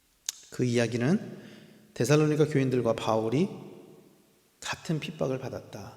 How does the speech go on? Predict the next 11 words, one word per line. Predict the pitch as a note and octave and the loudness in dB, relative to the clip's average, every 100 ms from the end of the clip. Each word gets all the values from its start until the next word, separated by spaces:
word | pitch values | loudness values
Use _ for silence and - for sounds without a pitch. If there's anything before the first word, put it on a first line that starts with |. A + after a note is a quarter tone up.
| - - - | -20 -20 -10
그러니까 | C3+ - | -8 0
바울이 | C3 D3+ D#3+ | 4 4 4
받았던 | D#3 B2 B2 - C3 | 2 0 -2 -2 -6
그 | B2+ B2+ - | -6 -8 -8
핍박을 | A3+ - - D#3 C#3+ D#3+ G3 - - - | -12 -6 2 2 2 2 2 -2 -12 -12
데살로니가 | - A#2 D3+ D#3 D3+ D3 C#3+ | -4 0 0 0 0 2 2
교인들도 | C#3 B2+ B2+ A#2+ A#2 G3 - - - - - | 2 2 0 -2 2 0 0 -10 -16 -18 -16
비슷하게 | - C3+ - C#3+ C3+ F#3+ - | -4 0 0 0 0 -2 -2
받았던 | - B2+ C3 C#3 B2+ | -4 -2 -2 -4 -2
것 | C3 - | -2 -2
같습니다. | A2+ - A#2 - - G#2 | -6 -6 -6 -10 -12 -12